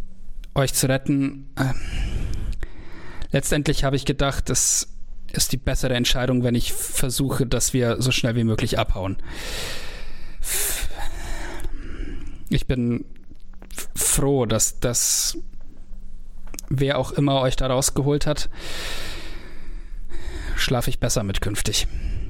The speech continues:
Auch wenn ich nicht sagen kann, dass es an mir lag.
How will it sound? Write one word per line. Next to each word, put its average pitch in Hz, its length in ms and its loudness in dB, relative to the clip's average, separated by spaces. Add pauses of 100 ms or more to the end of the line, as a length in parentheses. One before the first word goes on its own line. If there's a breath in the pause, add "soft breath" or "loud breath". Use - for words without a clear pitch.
(360 loud breath)
Auch 107 300 2
wenn 127 220 0
ich - 840 -2 (280)
nicht 139 260 4
sagen 120 280 2
kann, 127 180 2
dass 117 100 2
es 120 140 2
an 117 80 4
mir 110 140 4
lag. - 260 2